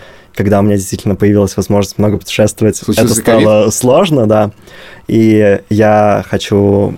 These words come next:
Speaker 1: когда Европа там откроется, в С Ш А можно будет получать вы-, визы и так далее, э, посмотреть все эти места и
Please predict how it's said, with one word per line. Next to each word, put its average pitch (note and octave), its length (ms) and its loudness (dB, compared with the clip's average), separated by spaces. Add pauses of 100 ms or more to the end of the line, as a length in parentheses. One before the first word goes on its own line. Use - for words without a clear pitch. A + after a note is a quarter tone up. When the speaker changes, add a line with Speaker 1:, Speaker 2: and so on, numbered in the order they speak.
Speaker 1:
когда F#2+ 260 0
Европа G2 460 0
там G2 160 -2
откроется, G2 720 -2 (200)
в - 60 -18
С G#2 80 -10
Ш G2+ 180 0
А G2+ 60 2
можно G2+ 300 -2
будет G2 220 0
получать G2 320 -2
вы-, G2 220 -2
визы G2 640 -2
и G2+ 380 -2
так F#2+ 120 -4
далее, C#3 320 0 (440)
э, F#2+ 260 0
посмотреть A2 440 -2
все - 180 -4
эти F#2+ 140 -2
места B2+ 420 -2 (400)
и G#2+ 600 2